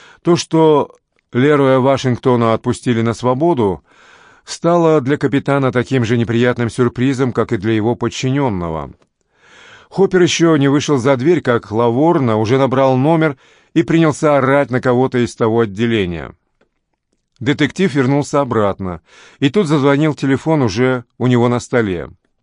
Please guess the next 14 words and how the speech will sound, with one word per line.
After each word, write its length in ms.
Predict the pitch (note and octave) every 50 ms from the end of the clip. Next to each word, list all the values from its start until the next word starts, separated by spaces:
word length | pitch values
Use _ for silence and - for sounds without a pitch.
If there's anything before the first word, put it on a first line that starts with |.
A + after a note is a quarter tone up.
| _ _ _ _ _ _ _ _ _ _ _ - - - _ _ _ _ _ _
Делгадо 880 | G2 F#2+ D#3+ E3+ E3 C#3+ C3+ F3 F3+ E3+ C#3 D#3 D#3 D3+ D3 C#3+ A#2 - _ _ _
еще 280 | B2 B2+ - - C#3+ C3
не 160 | C3 C3 C3
было 220 | A#2 B2+ B2+ B2+
на 120 | B2 B2+ B2+
месте. 600 | A2+ G2 F2+ - - - - D#2+ C2+ B1 - _ _ _ _ _ _ _ - - - _
Хоппер 400 | - - F#3 G3 B2+ - F3 D#3+
быстро 360 | A#2+ C3+ D#3 C3+ - C#3+ C#3+ B2+
снял 340 | - - C3 B2+ C3 A#2+
трубку, 560 | - - A#2 A#2 A2+ F#2+ - - C3+ C#3 D3 -
ожидая 400 | - A#2+ A2+ B2 G#2+ B2+ B2 A#2+
услышать 460 | A2 - - C#3+ D3+ - D#3+ C#3 B2
голос 320 | G2 A#2 B2 B2 B2 - -
напарницы. 800 | C3+ B2 - B2 G#2+ G2 G2 F#2+ F2+ - - G2+ F2+ E2 D#2+